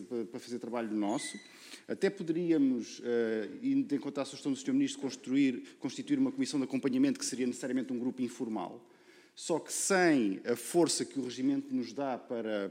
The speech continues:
para, para chamar, às vezes, quem precisamos de ouvir, eh, eh, eu julgo que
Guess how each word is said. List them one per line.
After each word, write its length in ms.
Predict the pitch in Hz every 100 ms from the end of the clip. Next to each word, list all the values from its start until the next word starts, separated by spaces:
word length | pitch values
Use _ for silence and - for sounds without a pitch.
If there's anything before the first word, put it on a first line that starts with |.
| -
para, 360 | 110 104 98
para 200 | - 107
chamar, 480 | 104 - 110 120 107
às 140 | 104
vezes, 160 | 117 107
quem 100 | 113
precisamos 360 | 95 104 101 98
de 60 |
ouvir, 360 | 92 98 110 127 - - - _ _
eh, 460 | 127 131 131 127 -
eh, 480 | 131 127 131 - - - - -
eu 140 | 135
julgo 300 | 120 143 131
que 220 | - 147